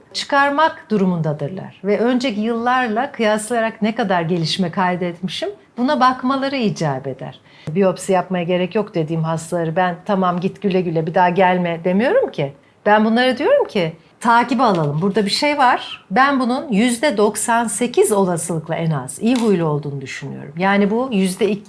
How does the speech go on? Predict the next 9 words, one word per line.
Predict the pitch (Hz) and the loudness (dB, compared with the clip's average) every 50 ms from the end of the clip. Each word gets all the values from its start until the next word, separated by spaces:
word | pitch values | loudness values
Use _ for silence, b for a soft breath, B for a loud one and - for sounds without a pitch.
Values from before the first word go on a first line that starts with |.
| - | -6
e, | - 190 190 | -2 0 0
ikiye | 175 190 196 - - 247 262 285 269 214 | 0 -2 -4 -6 -4 -2 0 2 2 4
varacak | 208 196 190 185 185 226 220 202 202 | 4 4 4 2 2 0 0 0 0
bir | 180 | -2
olasılıkla | 180 175 175 175 160 - 185 180 - 196 190 | -2 -2 -2 -4 -4 -6 -6 -4 -4 -4 -2
kanser | - 208 196 190 190 - - 269 311 | 0 2 2 2 2 0 0 0 0
olabilir. | 330 320 294 240 175 160 139 135 - - - - _ _ _ _ _ _ _ _ _ - | 0 0 2 0 0 -2 -4 -6 -10 -14 -16 -18 _ _ _ _ _ _ _ _ _ 0
Olabilir. | - 208 208 233 247 269 285 285 214 202 262 - - - | 2 2 4 2 2 0 0 0 -2 -2 -2 -4 -6 -2
Bu, | 190 226 269 240 - - | 0 0 2 0 -2 -2